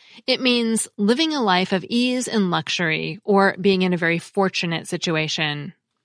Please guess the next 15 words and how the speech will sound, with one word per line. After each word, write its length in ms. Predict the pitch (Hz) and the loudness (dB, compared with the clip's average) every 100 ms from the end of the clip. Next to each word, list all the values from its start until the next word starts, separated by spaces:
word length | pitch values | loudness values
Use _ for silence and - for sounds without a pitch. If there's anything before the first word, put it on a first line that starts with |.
| _ _ _ _ _ | _ _ _ _ _
The 100 | 220 | 0
Phrase 320 | - 214 202 | 4 4 4
Finder 300 | 202 180 180 | 2 2 0
site 300 | 175 175 156 | 0 0 0
says 200 | - 185 | -2 -4
it's 160 | 170 - | -4 0
been 180 | 202 233 | 0 2
in 120 | 220 | 2
use 200 | 196 202 | 2 2
in 120 | 196 | -2
Irish 420 | - 165 165 170 | -2 -2 0 -2
since 220 | - 165 | -4 -6
the 120 | - 180 | -4 -4
seventeenth 760 | - 202 202 196 196 165 - | 0 2 2 0 -2 -6 -6
century 680 | - 190 175 190 160 151 151 | -2 0 0 0 0 -2 -6